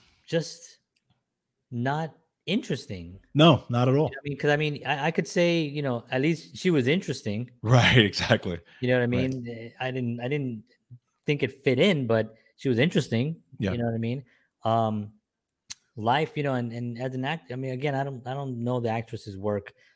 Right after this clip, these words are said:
Speaker 1: so I'm not judging the actress
Speaker 2: Mm-hmm.
Speaker 1: per se, but, you know, when, when you're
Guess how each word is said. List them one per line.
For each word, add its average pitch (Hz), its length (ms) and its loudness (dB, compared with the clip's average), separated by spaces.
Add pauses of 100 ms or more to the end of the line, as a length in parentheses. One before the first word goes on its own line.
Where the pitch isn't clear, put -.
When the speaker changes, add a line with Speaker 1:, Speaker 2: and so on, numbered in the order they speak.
Speaker 1:
so - 120 -8
I'm 104 160 -4
not 110 140 -2 (240)
judging 107 320 -2
the 101 140 -2
actress 104 600 -8 (100)
Speaker 2:
Mm-hmm. 101 140 -10 (240)
Speaker 1:
per 107 100 -4
se, 123 300 -2
but, 107 300 -2 (340)
you 131 100 -4
know, 120 160 0
when, 117 340 0
when 120 220 -4
you're 113 440 -2